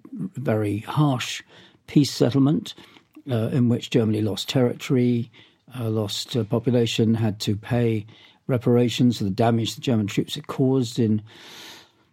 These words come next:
northern France and southern Belgium, uh, limits on the number of men they could have in their armies, and the amount of equipment and weapons they could have, and, and so on and so forth. And this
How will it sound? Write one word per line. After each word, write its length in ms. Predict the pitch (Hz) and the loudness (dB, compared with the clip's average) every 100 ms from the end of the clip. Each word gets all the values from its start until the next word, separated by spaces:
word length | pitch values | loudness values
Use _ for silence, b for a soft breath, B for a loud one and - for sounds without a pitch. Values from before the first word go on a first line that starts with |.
| _ 139 | _ 4
northern 540 | 135 117 110 110 113 B B | 6 4 2 0 -4 B B
France 400 | - 147 131 107 | 4 4 4 2
and 240 | 117 113 107 - 165 | 2 2 -2 -8 -6
southern 380 | - 107 113 110 - | 0 2 0 0 2
Belgium, 720 | 143 143 120 127 123 120 113 - - | 4 4 4 4 4 4 0 -8 -4
uh, 300 | 120 117 - 151 | -2 -2 -4 0
limits 640 | 139 135 123 - - - - | 4 4 4 0 -10 -8 0
on 260 | 123 117 113 | 2 4 2
the 100 | 117 | 2
number 260 | 117 110 | 2 0
of 120 | 110 117 | 0 0
men 200 | 117 107 | 0 0
they 140 | 107 | -4
could 120 | 110 | -6
have 140 | 120 98 | -6 -4
in 60 | |
their 120 | 107 | -2
armies, 600 | 123 127 127 131 127 120 113 | 2 4 4 4 2 0 -2
and 100 | 113 | -2
the 100 | - | -4
amount 360 | 127 113 110 | -8 -6 -8
of 80 | - | -8
equipment 580 | - - - 123 113 - | -6 0 2 2 0 -2
and 140 | 113 | -4
weapons 320 | 117 113 104 | -4 -4 -6
they 80 | 104 | -6
could 120 | 113 | -8
have, 140 | 107 110 | -8 -6
and, 160 | 104 113 | -6 -2
and 140 | 110 | -2
so 140 | - | 0
on 60 | 113 | 0
and 100 | 104 | 0
so 140 | - | -4
forth. 260 | - 123 - | -6 -10 -6
And 180 | 123 117 | 0 2
this 200 | 123 | 2